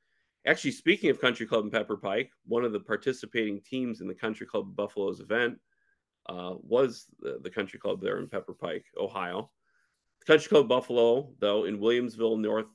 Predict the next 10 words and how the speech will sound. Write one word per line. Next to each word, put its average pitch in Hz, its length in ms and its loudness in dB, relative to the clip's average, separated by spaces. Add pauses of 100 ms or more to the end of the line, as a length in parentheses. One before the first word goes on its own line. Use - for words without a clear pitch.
New 110 240 -4
York, 113 400 2 (720)
uh, 95 380 -8 (520)
hosted 123 400 -2
its - 180 -6
second - 600 -6
annual 104 500 -2
Sporting 117 480 -4
Clays 101 360 -4
Invitational 95 840 -6